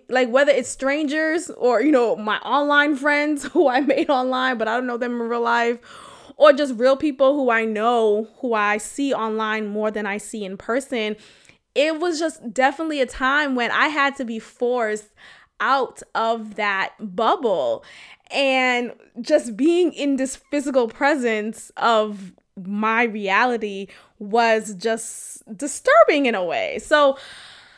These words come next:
um, thankfully, my friend took me in. She invited me to stay at her home since she had power, and even her power was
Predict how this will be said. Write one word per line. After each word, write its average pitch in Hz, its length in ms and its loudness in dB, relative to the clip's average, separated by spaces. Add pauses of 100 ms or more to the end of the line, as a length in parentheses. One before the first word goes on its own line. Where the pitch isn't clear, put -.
(200)
um, 262 960 4 (680)
thankfully, 277 460 0
my 240 180 0
friend 240 460 -2
took 269 200 -4
me 233 380 0
in. 240 120 -2
She 247 180 -6
invited 233 360 0
me 240 140 -4
to 233 100 -14
stay 233 180 -4
at 226 140 0
her 226 180 -6
home 233 640 -2 (160)
since 226 280 -8
she 233 160 -8
had 214 240 -2
power, 220 640 0
and 202 260 -6
even 247 260 -6
her 240 120 -2
power 226 360 0
was 208 180 -6